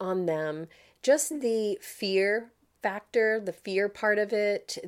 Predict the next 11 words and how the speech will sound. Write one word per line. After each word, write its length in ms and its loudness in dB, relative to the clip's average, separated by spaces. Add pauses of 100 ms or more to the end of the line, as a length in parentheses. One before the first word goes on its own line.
the 540 -4
uncertainty, 1040 -2
the 140 -10
not 440 -6
knowing, 600 0 (360)
the, 460 0 (120)
how 320 -4
awful 320 -2
they 160 0
felt 460 -2
beforehand. 960 -2